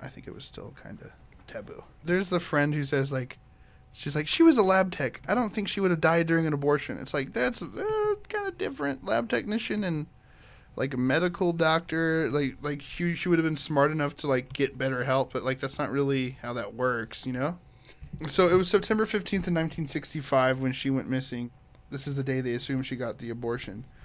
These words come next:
So three weeks later, there was a rental car that was found six hundred and fifty miles away from Atlanta, Georgia. And it had traces of blood in it,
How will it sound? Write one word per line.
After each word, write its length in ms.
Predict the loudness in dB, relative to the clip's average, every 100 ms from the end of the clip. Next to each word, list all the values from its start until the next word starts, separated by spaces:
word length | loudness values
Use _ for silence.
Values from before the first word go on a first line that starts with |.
| -18 -6
So 140 | -4
three 520 | -2 0 4 4 2 -2 -4
weeks 460 | 2 2 2 -2
later, 500 | 2 4 4 6 6
there 140 | 6 4
was 140 | 2
a 60 | 0
rental 340 | 0 0 0
car 280 | 2 2 2
that 100 | 0
was 120 | -4
found 340 | -2 -2 0 0
six 300 | 0 0 0
hundred 220 | 0 0
and 120 | 0
fifty 240 | 0 0
miles 320 | 0 2 2 2
away 240 | 2 2
from 180 | 2 -2
Atlanta, 340 | 0 0 0
Georgia. 500 | 0 0 0 -2 -6 -10 -20 -20 -20 -20 -20 -4
And 140 | 2
it 60 | 4
had 220 | 4 2
traces 380 | 6 6 6 2
of 120 | 2
blood 240 | 6 4 4
in 100 | 2
it, 240 | 0